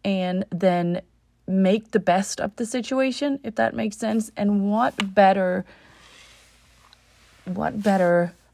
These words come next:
opportunity than watch reality shows, right? And my mind just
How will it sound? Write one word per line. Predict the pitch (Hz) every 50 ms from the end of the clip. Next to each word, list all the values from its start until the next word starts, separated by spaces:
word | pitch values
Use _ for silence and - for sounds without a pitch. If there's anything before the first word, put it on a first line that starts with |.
| _
opportunity | - 185 - - 175 - - - 208 220 233 214 170 156 156 147 151 156 170 185 190 - _ _ _ _ _ _ _ _ _ _ _ _ _ _
than | - 165 202 196 190 185 180
watch | 175 160 156 147 - - - - _ _
reality | 170 156 175 180 175 156 143 135 131 127 120
shows, | 123 - - - - - - - - -
right? | - 160 170 160 156 175 202 208 208 - _
And | - 175 170 170 165 160 165 160 160 - -
my | - 202 202 226 240
mind | 233 202 190 185 185 185
just | 175 170 160 151 - - -